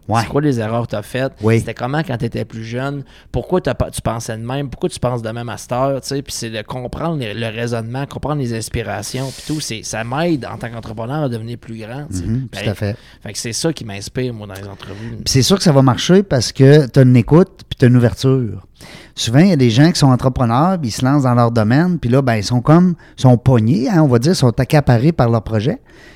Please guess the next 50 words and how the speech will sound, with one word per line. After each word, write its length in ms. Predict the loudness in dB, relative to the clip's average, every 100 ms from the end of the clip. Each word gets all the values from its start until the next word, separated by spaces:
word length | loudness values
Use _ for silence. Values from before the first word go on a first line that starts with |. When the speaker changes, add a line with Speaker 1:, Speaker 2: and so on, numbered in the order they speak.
| -20 _ _ _ _ -4
Speaker 1:
Mais 220 | -2 4
ils 80 | 4
oublient 360 | 4 2 -2
qu'ailleurs, 640 | 2 4 4 4 4 4 4
il 80 | 2
y 20 |
a 20 |
quelqu'un 360 | 0 -2 2 2
qui 80 | 0
a 40 |
fait 120 | -2 0
de 100 | 0
quoi 180 | 0
aussi. 320 | -2 -4 -8 -8 -12
Speaker 2:
Hum. 140 | -8 -6
Speaker 1:
Puis 120 | -2
des 120 | 2 2
fois, 140 | 0
c'est 220 | -2 -2
bon. 180 | -2 -6 _ _ _ -20 -20 -6
Moi, 100 | 2
Speaker 2:
Hum. 0 | 6
Speaker 1:
j'entends 280 | 6 6 4
souvent 280 | 6 6
des 120 | 8 8
gens 220 | 8 8
dire, « 240 | 6 6 6
Ah, 120 | 6
moi, 140 | 8
je 60 | 8
veux 60 | 8
pas 120 | 4
être 80 | 4
comme 160 | 4
mon 160 | 4 4
père. 420 | 2 2 0 -2
Mon 180 | -2 -2
père, 120 | 2
il 80 | 2
a 40 |
fait 160 | 2 2
ça 100 | 2
de 60 | 2
même. » 240 | 0 -2
Tu 100 | 0
sais, 40 | 2
les 60 | 2
entreprises 360 | 2 0 2
familiales. 440 | 4 6 4 0 -10 -12
Speaker 2:
Ouais. 160 | -8 -8